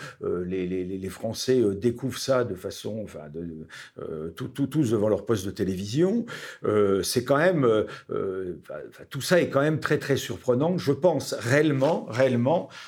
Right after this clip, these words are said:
euh, qu'on a, euh, perdu, euh,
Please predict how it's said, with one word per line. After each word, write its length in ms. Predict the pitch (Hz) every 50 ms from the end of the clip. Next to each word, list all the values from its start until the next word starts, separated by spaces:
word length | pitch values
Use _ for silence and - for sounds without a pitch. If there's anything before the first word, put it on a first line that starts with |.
| - _ -
euh, 240 | 107 104 104 101 98
qu'on 280 | 101 101 120 113 117 117
a, 360 | 117 113 117 117 113 107 101
euh, 140 | 101 101 98
perdu, 800 | 101 - 147 139 110 139 117 117 143 147 147 147 131 120 113
euh, 260 | 98 92 98 92 90